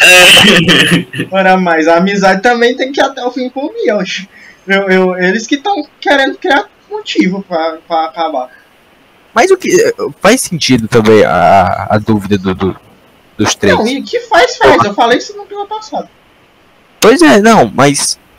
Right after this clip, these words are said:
Speaker 3: tipo, por isso que é difícil falar de, de, de
Speaker 1: E,
Speaker 3: ah,
Speaker 1: e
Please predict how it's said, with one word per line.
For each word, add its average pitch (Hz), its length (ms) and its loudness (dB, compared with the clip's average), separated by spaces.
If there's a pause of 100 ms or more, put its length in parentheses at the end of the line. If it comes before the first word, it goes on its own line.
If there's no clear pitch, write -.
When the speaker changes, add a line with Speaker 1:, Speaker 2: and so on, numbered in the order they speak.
(120)
Speaker 3:
tipo, - 160 -10 (1040)
por - 140 0
isso 156 100 -2
que 196 60 -2
é 180 40 4
difícil 127 360 -2
falar 113 180 4
de, 107 220 -6 (400)
de, 110 200 -6
de 104 300 -4 (220)
Speaker 1:
E, - 200 4
Speaker 3:
ah, 120 160 4
Speaker 1:
e - 120 2